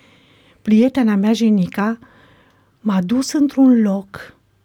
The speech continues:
„Într-un loc ce?” „Într-un loc care se numește Biserică Penticostală.” „Biserică Penticostală?” În clipa aia am făcut așa o,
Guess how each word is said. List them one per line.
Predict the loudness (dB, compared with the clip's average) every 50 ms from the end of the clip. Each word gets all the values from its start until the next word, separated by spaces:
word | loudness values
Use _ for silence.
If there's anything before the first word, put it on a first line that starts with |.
| _
„Într-un | -6 -2 0 2 4
loc | 4 2 0 -4
ce?” | -6 -6 -6 -6 -6 -10 _ -20 _ _ _ _ _ -10 -2
„Într-un | 0 0 0 2 2 2 2 4 4
loc | 2 2 2 0 -2 -6 -16 -20 -20 _ _ _ _ _ _ _ _ _ _ _
care | -4 -4 -2 -2
se | -2 -2 0
numește | 2 2 2 2 2 0 -2 -2
Biserică | -2 -2 -2 -4 -4 -2 -2 0 0 0 0 0 -2 -2
Penticostală.” | 0 0 2 0 2 0 -2 -2 -2 -6 -6 -6 -8 -8 -4 -4 -2 -2 -2 -2 -4 -6 -8 _ _ _ _ _ _ _ _ _ _ _ _ _ _ _ _ _
„Biserică | -20 -20 -16 -10 -8 -6 -6 -8 -10 _ -10 -10
Penticostală?” | -8 -8 -8 -10 -10 -10 -12 -12 -10 -10 -10 -10 -10 -14 -10 -8 -6 -4 -2 -2 -2 -4 -4 -8 -12 _ _ _ _ _ _ _ _ _ _ _ _ _ _ _ _ _ _ _ _ _
În | _ -10
clipa | -4 -4 -4 -2 -2 -2
aia | -2 0
am | -2 -2
făcut | -4 -4 -6 -6 -8 -8
așa | -10 -6 -2 0 0 2
o, | 2 0 0